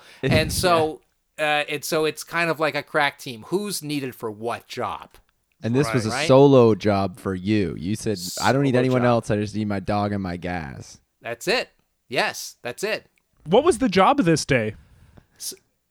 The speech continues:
Speaker 2: someone had run out of gas. Yeah, the boat had, the, a boat had run out of gas, stranded in the middle of Scugog Lake. I landed
Speaker 3: Oh.
Speaker 2: and, uh,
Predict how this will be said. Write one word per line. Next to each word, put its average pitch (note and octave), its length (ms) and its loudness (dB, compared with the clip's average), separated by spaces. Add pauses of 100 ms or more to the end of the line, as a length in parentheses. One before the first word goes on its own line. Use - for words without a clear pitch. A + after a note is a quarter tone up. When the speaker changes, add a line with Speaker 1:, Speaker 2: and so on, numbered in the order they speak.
(440)
Speaker 2:
someone C#3 320 -4
had C3 140 -6
run B2 160 -2
out A2 140 -2
of G2+ 80 -16
gas. - 480 -12 (1000)
Yeah, B2+ 380 -4
the B2 80 -6
boat C#3 320 0
had, A2+ 480 -4 (180)
the, A2+ 220 -8
a A#2+ 80 -6
boat A#2+ 240 -4
had G#2+ 180 -12
run A#2+ 160 -6
out B2 140 -6
of A2+ 100 -6
gas, B2 640 -4 (320)
stranded A3 920 4 (800)
in C3 400 -6
the B2 320 -6
middle F#3+ 720 2 (100)
of B2+ 260 0
Scugog G#3+ 720 4
Lake. G#2+ 520 -4 (420)
I B2+ 560 2
landed D#3+ 580 2
Speaker 3:
Oh. A2+ 180 -6 (120)
Speaker 2:
and, B2+ 560 -2
uh, A2+ 420 -2